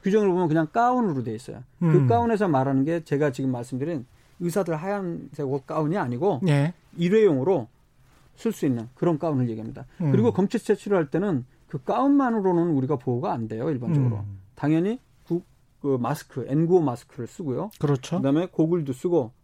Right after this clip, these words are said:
Speaker 1: 고글이나
Speaker 2: 음.
Speaker 1: 아니면 페이스 실드라고 해서 이 앞에 이렇게 하얀 플라스틱 같은 하얀 걸로 이렇게 막고요.
Speaker 2: 예.
Speaker 1: 그런,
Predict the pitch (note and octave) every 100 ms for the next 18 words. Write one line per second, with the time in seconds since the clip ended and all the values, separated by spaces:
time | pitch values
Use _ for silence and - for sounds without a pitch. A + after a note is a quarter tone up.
0 | _ D#3 B2 D#3 E3+ C#3+ C#3+ D3+ A#3+ B3
1 | A#3 - G#3+ F3 D3+ C3+ C3+ B2+ B2+ B2+
2 | _ _ _ - D3 C3+ B2 - B2 A#2
3 | - A#2 - _ - D3+ C3+ A2 - F#3
4 | D#3+ C#3+ C3+ B2 B2+ B2 - C#3+ D3+ C#3
5 | B2 C3 G3+ - _ - C3+ C3+ A2 B2+
6 | - C#3 D#3+ A2 E3 C#3+ D3 - _ _
7 | _ _ _ G3 A3+ A3+ F3+